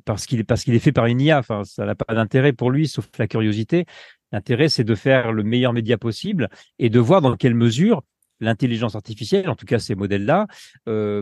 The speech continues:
peuvent nous aider à faire quelque chose de mieux. Qu'est-ce que l'I A sait mieux faire ? En quoi est-ce qu'elle peut aider les humains à mieux travailler ? Pour donner un exemple, Thomas, qui est ingénieur, donc c'est pas un journaliste, mais il a plein de choses à dire,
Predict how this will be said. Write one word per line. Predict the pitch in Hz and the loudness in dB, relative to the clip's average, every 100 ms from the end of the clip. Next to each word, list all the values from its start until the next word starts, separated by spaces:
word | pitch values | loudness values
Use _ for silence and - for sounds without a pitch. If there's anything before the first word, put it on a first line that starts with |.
| 101 | -4
peuvent | 151 151 165 143 | 0 2 4 2
nous | 117 120 113 | 0 -2 0
aider | 110 143 196 165 | 2 4 4 2
à | 113 | -4
faire | - 160 | -2 -4
quelque | - 120 - | -4 -10 -6
chose | 139 | -2
de | 131 | 2
mieux. | 160 175 123 _ _ - | 4 2 0 _ _ -4
Qu'est-ce | 151 - | -4 0
que | 147 | 0
l'I | 135 143 | 2 2
A | |
sait | 160 131 113 | 2 -2 -2
mieux | 127 | -2
faire ? | 135 190 175 110 - - _ | -2 -2 -4 -6 -16 -20 _
En | 113 | -6
quoi | - 156 | 0 0
est-ce | - | 0
qu'elle | 139 | -4
peut | - 135 | 2 2
aider | 123 135 | 2 2
les | 127 113 | 0 -2
humains | 135 139 160 185 - | -2 0 0 -2 -6
à | 113 | -4
mieux | 120 135 | -2 -2
travailler ? | - 131 143 170 151 _ _ _ - | 0 0 0 0 -2 _ _ _ -8
Pour | 113 | -2
donner | 123 131 | 0 2
un | 127 | 0
exemple, | 127 123 185 220 113 - _ _ _ - | 0 0 -2 -4 -8 -10 _ _ _ 0
Thomas, | 151 143 143 127 - _ | 2 4 4 4 0 _
qui | - 123 120 | -12 -2 0
est | 120 | 0
ingénieur, | 110 120 139 170 208 | 0 0 0 0 0
donc | 127 | -2
c'est | - | -6
pas | 185 | -4
un | 160 | -2
journaliste, | 123 147 160 - _ _ _ _ _ _ _ _ - | -2 -4 -6 -10 _ _ _ _ _ _ _ _ -8
mais | 117 | -4
il | 117 | 2
a | 120 113 104 _ | 4 2 0 _
plein | - 160 | 0 0
de | |
choses | 151 143 | 2 2
à | |
dire, | 151 185 | 0 -2